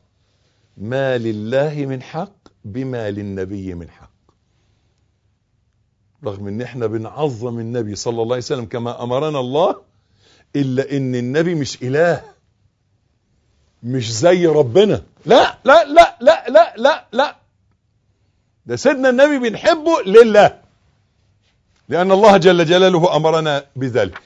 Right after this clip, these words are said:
إجلال أقواله صلى الله عليه وسلم. حداشر وهي الأخيرة، محبته ونصرته، أن يكون أحب إليك من نفسك. قال:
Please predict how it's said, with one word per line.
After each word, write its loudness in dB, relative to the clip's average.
إجلال 2
أقواله -4
صلى -4
الله -2
عليه -2
وسلم. -8
حداشر -4
وهي -4
الأخيرة، -6
محبته -4
ونصرته، -4
أن -10
يكون -12
أحب -16
إليك -14
من -14
نفسك. -20
قال: -8